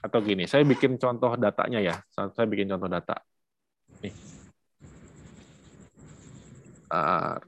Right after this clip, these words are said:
nah, misalnya ini nomor, kode produk gitu ya. Eh, sorry. Tanggal dulu deh. Tanggal, jangan deh, eh, bulan aja biar gampang.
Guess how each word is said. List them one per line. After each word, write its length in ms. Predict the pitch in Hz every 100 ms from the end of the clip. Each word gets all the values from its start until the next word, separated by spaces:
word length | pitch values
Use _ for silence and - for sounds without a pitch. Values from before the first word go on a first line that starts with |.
| _ _ -
nah, 400 | 101 90 95 -
misalnya 320 | 90 87 98
ini 240 | 101 104
nomor, 880 | 98 90 87 104 127 127 127 127 123 - _ _ _ _ _ - _ - - - _
kode 240 | - 90 87
produk 480 | - 90 95 104
gitu 240 | - 90 -
ya. 240 | 107 127 _ _ _ _ _ _ _ _
Eh, 160 | - -
sorry. 220 | - - - - _ _ _
Tanggal 320 | 95 92 87
dulu 240 | 87 87 82
deh. 80 | - _ _ _ _ _ _ _ _ - - - -
Tanggal, 800 | - 101 104 92 110 123 139 143 - - _ _ _ _ _ _ _ - - - - _ _
jangan 240 | - 92 87
deh, 80 | -
eh, 320 | 104 101 104
bulan 640 | 104 110 110 107 104 98
aja 160 | 98 90 82
biar 240 | 87 87
gampang. 320 | 85 - -